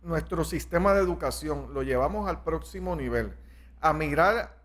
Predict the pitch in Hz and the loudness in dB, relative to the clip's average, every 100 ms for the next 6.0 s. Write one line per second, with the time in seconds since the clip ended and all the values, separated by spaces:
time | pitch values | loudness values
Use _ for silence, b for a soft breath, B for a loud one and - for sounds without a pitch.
0 | - 151 156 151 156 180 190 185 185 185 | -6 0 0 0 0 0 0 -4 -2 -4
1 | 165 170 180 170 160 139 151 143 131 127 | -2 0 4 4 4 2 -4 -2 -2 -4
2 | 127 131 127 165 180 - 180 208 196 208 | -8 -8 -8 -6 -8 0 2 2 -2 -4
3 | 208 190 180 156 165 160 143 151 180 165 | -4 -4 -8 -8 -12 -8 -2 -2 -2 -4
4 | 165 165 170 165 175 208 185 107 - b | -2 -2 -2 -6 -4 -2 -4 -6 -12 b
5 | b b b b - 110 101 110 185 | b b b b -16 -14 -10 -6 -6